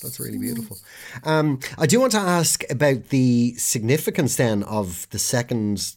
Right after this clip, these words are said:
Speaker 1: Monday in January. I think in Japanese culture, am I, am I right in saying there's a lot of importance to numbers and the importance of dates in Japanese culture?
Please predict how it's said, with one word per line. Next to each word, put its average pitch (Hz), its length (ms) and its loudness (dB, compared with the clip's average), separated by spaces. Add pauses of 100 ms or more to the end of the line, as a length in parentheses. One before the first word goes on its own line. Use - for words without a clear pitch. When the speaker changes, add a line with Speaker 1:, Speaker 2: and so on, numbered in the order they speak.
Speaker 1:
Monday 101 680 -2
in 101 160 -6
January. 107 560 -2
I 127 80 -2
think 240 240 0
in 240 80 -2
Japanese 190 420 0
culture, 131 320 -2
am 104 140 -4
I, 110 160 -2
am 104 140 -6
I 104 180 -4 (280)
right 107 200 -8
in - 60 -12
saying 101 400 -4 (380)
there's 107 200 -4
a 120 60 4
lot 131 280 4
of - 580 -4
importance 113 840 -2
to 107 100 -4
numbers 107 480 0
and 98 100 -6
the 90 60 -4
importance 90 420 -8
of 82 80 -14
dates - 500 -2 (360)
in 104 140 -8
Japanese 95 500 -4
culture? 101 500 -4